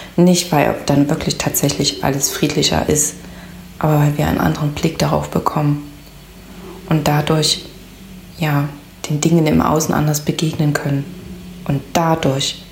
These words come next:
ist dann tatsächlich doch mehr Frieden auf der Welt.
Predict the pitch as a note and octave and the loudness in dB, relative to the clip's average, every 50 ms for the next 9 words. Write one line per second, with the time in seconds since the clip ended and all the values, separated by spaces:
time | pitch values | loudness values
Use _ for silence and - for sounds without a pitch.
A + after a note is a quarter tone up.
0 | - - - - - - - - - - - - - - - - - D3 - - | -20 -20 -20 -20 -20 -20 -20 -20 -20 -20 -20 -20 -20 -20 -6 -2 0 0 2 2
1 | D#3+ D3 D3 D3 D3 D3 - D3+ D3 - - D#3 D3+ - D#3 D3 - - - D#3 | 2 2 2 0 0 0 -2 0 0 2 2 2 2 2 2 0 2 2 2 0
2 | D3 - - - - - - - - C#3 C#3+ - - - D3 C#3+ C#3+ C3+ - - | 0 -2 -6 -10 -14 -18 -4 0 0 0 0 0 0 0 2 2 4 2 2 2
3 | - - C#3 C3+ C#3 C3 C3 C3 - | 0 0 0 0 0 0 -2 -4 -6